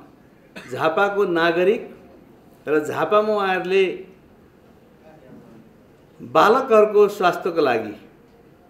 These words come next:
केही कामहरू गरौँ भनेर अहिले झापामा निकै ठुलो योजना बनाएर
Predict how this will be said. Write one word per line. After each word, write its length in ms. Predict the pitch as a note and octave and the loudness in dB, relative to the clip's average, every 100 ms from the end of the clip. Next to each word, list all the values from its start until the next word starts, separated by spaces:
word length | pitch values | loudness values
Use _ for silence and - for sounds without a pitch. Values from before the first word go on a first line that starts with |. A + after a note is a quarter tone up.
| _ _ - | _ _ 4
केही 160 | G3+ A#3+ | 8 8
कामहरू 420 | A3 G#3+ G#3 G3 F#3+ | 6 2 2 2 0
गरौँ 320 | F#3 F#3 G3 | 0 -2 -2
भनेर 240 | E3+ D#3+ | -2 -2
अहिले 320 | D#3+ D#3 D#3 D#3 - | -2 0 0 -2 -4
झापामा 460 | B2+ C3 D3 E3 D#3+ | -12 -8 -6 -6 -4
निकै 240 | D#3 E3 E3+ | -4 -4 -6
ठुलो 220 | - A#3 B3 | -6 -6 -4
योजना 400 | F3+ E3 D#3 D#3 | -2 -2 -2 -2
बनाएर 440 | D3 C#3+ C#3 C#3 | -4 -4 -2 -2